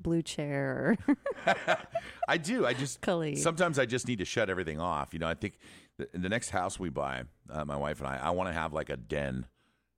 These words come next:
Speaker 2: That's my
Speaker 1: Oh, you don't have your own space.
Speaker 2: I do, but it's more of an office for
Speaker 1: Yeah.
Speaker 2: me. I love the houses, uh, where they've taken, uh, one room and turned it into a library, floor to ceiling books, and they've got the ladder.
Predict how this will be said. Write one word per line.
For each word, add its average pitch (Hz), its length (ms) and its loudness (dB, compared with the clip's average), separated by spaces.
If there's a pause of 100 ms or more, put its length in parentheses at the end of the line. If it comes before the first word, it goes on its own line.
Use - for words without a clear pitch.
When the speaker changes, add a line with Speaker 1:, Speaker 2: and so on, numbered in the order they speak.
(140)
Speaker 2:
That's 76 240 -2
my 71 260 -2 (240)
Speaker 1:
Oh, 165 120 -2
you 156 120 -2
don't 151 180 -4
have 143 160 -8
your 135 120 -8
own 135 160 -6
space. 135 560 -12 (320)
Speaker 2:
I 151 100 4
do, 117 340 2
but 107 120 0
it's - 100 -6
more 113 140 0
of 104 80 0
an 78 80 0
office 73 640 0
for - 140 -4
Speaker 1:
Yeah. 98 60 2
Speaker 2:
me. 101 240 0 (380)
I 107 80 4
love 110 380 0
the 190 140 -4
houses, 95 460 -6
uh, 78 260 -2
where 78 160 -2
they've 76 200 0
taken, 87 460 -2
uh, 71 280 -2
one 82 260 0
room 87 140 0
and 76 120 -2
turned 92 180 -2
it 85 40 0
into 78 140 -2
a 67 40 0
library, 76 560 0
floor 90 320 0
to 80 40 -2
ceiling 80 340 -4
books, 78 340 -4
and 78 80 -6
they've 73 100 -4
got 78 160 -2
the 73 80 -4
ladder. 76 420 -2